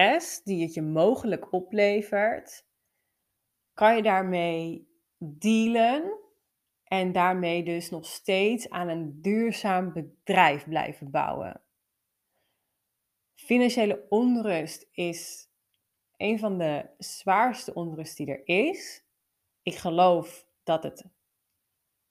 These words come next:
grotendeels mentaal is.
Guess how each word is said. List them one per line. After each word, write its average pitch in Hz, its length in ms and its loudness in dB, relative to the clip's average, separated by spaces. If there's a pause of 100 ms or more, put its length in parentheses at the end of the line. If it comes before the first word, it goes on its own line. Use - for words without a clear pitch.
(520)
grotendeels 196 840 2
mentaal 147 720 0
is. 220 560 -4